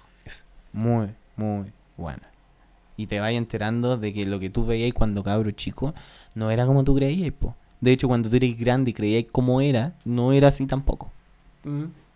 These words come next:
Speaker 2: Mira.
Speaker 1: Sí, po. Sí, es para cagar.
Speaker 2: La voy a verla.
Speaker 1: ¿No la has visto?
Speaker 2: No.
Speaker 1: Es súper buena.
Speaker 2: No, no la he visto.
Speaker 1: Es súper buena. Ya, po.
Speaker 2: Ya, pues,
Speaker 1: Tú que
Speaker 2: entonces
Speaker 1: estás, tú estás ahí apurado por irte, po.
Speaker 2: No, no, no, no.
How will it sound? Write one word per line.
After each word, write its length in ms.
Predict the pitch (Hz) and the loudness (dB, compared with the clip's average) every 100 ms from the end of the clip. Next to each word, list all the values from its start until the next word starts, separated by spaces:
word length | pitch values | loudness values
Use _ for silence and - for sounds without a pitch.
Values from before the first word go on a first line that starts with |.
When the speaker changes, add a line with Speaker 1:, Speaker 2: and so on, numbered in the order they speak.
| - | -2
Speaker 2:
Mira. 340 | 240 254 240 320 - _ _ | 0 2 0 -4 -18 _ _
Speaker 1:
Sí, 180 | - 139 | -10 -8
po. 140 | - 110 - - | -8 -10 -14 -14
Sí, 100 | - | -10
es 40 | - | -4
para 220 | 110 104 | -4 -4
cagar. 240 | 104 117 - - | -8 -10 -10 -2
Speaker 2:
La 180 | 127 | 2
voy 160 | 123 127 | 4 4
a 80 | 123 | 2
verla. 340 | 117 113 117 - - - - | 0 -2 -4 -6 -10 -14 -8
Speaker 1:
¿No 140 | 123 143 | 2 4
la 60 | |
has 80 | 202 | 4
visto? 380 | 151 160 - 349 | 4 2 0 -4
Speaker 2:
No. 240 | 175 160 165 - - | -8 -12 -12 -12 -2
Speaker 1:
Es 200 | 120 - | 2 4
súper 240 | 147 135 | 6 4
buena. 200 | 95 - - | 2 -12 -12
Speaker 2:
No, 180 | 165 170 | -4 0
no 80 | 175 | 2
la 80 | 160 | 0
he 40 | |
visto. 200 | 170 - - - - | -2 -8 -20 -20 -20
Speaker 1:
Es 100 | 123 | -12
súper 220 | 147 139 | -4 -4
buena. 200 | 95 - - - _ _ _ _ _ - | -4 -6 -10 -12 _ _ _ _ _ -2
Ya, 240 | 123 196 - | 6 8 6
po. 120 | - - - _ _ - - | -2 -16 -20 _ _ -20 -6
Speaker 2:
Ya, 200 | 156 147 | 0 2
pues, 160 | 143 139 | 2 4
Speaker 1:
Tú 160 | 143 | 4
que 100 | 143 | 6
Speaker 2:
entonces 100 | 147 | 6
Speaker 1:
estás, 480 | 160 147 143 139 135 | 6 6 6 2 0
tú 100 | 147 | -4
estás 220 | 143 151 | 0 4
ahí 240 | 147 147 143 | 4 6 4
apurado 460 | 143 147 156 160 | 4 6 8 8
por 120 | 156 151 | 4 0
irte, 280 | 131 - | -4 -8
po. 80 | - | -8
Speaker 2:
No, 360 | 156 151 165 226 | 0 2 4 4
no, 200 | 277 370 | 4 2
no, 80 | 480 508 480 - | 0 -4 -6 -6
no. 220 | 339 403 | -6 -6